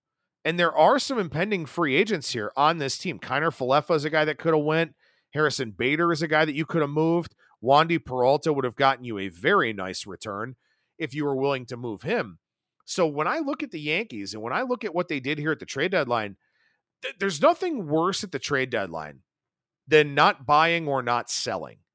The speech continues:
And the Yankees largely stood pat. Yeah, they got Keenan Middleton and they got Spencer Howard. They got a couple of, of back-end, low-leverage relief types of guys.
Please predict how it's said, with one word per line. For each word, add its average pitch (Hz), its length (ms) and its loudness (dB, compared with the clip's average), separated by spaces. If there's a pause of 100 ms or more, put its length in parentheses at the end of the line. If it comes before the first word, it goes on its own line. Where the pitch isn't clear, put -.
(760)
And 170 100 -4
the 156 60 -2
Yankees 233 460 -2
largely 139 320 2
stood 113 340 -4
pat. 87 300 -8
Yeah, 175 120 4
they 175 120 4
got 170 200 4
Keenan 165 360 -4
Middleton 135 480 -2
and 120 100 -8
they 113 120 -4
got 117 220 -2
Spencer 110 420 -8
Howard. 92 280 -4
They 107 60 -4
got 123 100 -2
a 120 60 -4
couple 127 320 -4
of, 107 260 -6 (360)
of 123 260 -2
back-end, 143 560 4
low-leverage 120 840 0
relief 107 460 -8
types 104 320 -8
of 80 100 -16
guys. 82 460 -6